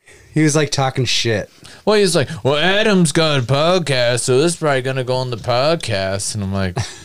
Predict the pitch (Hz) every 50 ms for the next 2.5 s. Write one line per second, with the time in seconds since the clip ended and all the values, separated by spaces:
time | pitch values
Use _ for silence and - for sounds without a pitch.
0 | - - - _ _ _ _ _ _ _ _ - - - 71 76 90 120 165 170
1 | 131 120 123 135 143 139 131 - 107 104 107 110 117 117 127 - 123 110 107 113
2 | 120 117 117 113 113 107 117 - 165